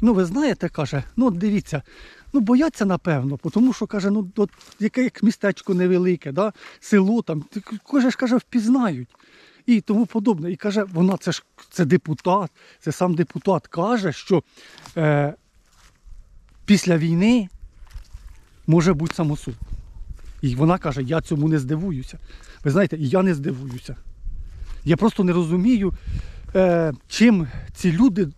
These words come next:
як думають, що таке творять, що вони такий злочин про свого, проти, проти свого народу, е, роблять.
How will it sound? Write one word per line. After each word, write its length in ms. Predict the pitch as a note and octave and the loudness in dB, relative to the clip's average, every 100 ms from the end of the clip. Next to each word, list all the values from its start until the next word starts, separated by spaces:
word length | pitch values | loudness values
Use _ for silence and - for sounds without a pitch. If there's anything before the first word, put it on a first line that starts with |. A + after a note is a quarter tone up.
| - | -6
як 140 | E3+ C#3+ - | -4 -4 -8
думають, 560 | C3 A3+ C4+ G3 B2+ - - - | 2 4 6 2 -2 -8 -18 -20
що 160 | - E3 | -4 -2
таке 240 | E3+ - | 0 0
творять, 560 | G#3 D#3+ G#3 E3 B2 - | -2 -2 -2 -2 -4 -12
що 160 | - E3 | -4 0
вони 160 | E3+ | 0
такий 220 | F3 - | 0 -2
злочин 400 | D3+ F3+ G#3+ - | 0 0 0 -2
про 120 | C3+ D3 | -8 -8
свого, 260 | D#3 D3+ | -4 -4
проти, 260 | - D#3+ F3 | -6 -4 -2
проти 400 | E3 - E3+ F3 | -2 -4 -4 -4
свого 240 | - D#3+ | -2 0
народу, 380 | D#3+ E3+ D3 C3+ - - - - - D3+ | 2 0 -2 -6 -6 -6 -2 -2 -2 -2
е, 440 | D3+ D3+ D3+ D#3 | -2 -2 -4 -6
роблять. 580 | D3+ D#3 A2 A2+ - - | 0 -2 -2 -12 -14 -16